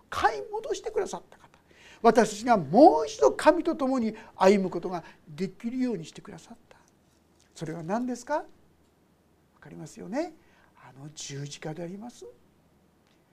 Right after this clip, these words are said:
十字架の苦しみ。あれは私たちを、私を買い戻すための叫びなんですよね。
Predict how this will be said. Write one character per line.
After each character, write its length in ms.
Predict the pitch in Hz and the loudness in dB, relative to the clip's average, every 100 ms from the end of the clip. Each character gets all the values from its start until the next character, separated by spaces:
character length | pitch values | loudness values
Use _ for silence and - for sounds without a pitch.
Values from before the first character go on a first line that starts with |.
| _ _ | _ _
十 200 | - 170 | -16 -14
字 160 | 131 - | -14 -10
架 100 | 147 | -10
の 120 | 180 | -10
苦 200 | 170 196 | -6 -6
し 160 | - | -4
み。 160 | 254 254 - _ _ _ _ _ | -4 -6 -8 _ _ _ _ _
あ 100 | 147 | -10
れ 120 | 143 160 | -8 0
は 240 | 196 208 - - _ 151 | 0 0 -8 -20 _ -14
私 680 | 143 190 - 294 311 - - | -6 -6 -6 -6 -6 -10 -10
た 140 | 311 | -10
ち 260 | 311 - 302 | -10 -8 -4
を、 220 | 339 381 | 0 2
私 560 | 226 226 359 370 - 453 | 0 0 -6 -6 -4 0
を 140 | 359 | 0
買 340 | - 254 311 | 0 -4 -4
い 40 | 302 | -4
戻 260 | 320 339 294 | -4 -4 -4
す 140 | - | -8
た 100 | 247 | -8
め 100 | 320 | -4
の 300 | 330 269 220 - - - | 2 2 2 -12 -20 -20
叫 320 | - - - 139 | -12 -10 -8 -8
び 120 | 165 | -4
な 100 | 165 | -4
ん 100 | 170 | -6
で 80 | - | -12
す 140 | - | -12
よ 140 | 240 | -8
ね。 280 | 262 339 370 | -4 -4 -6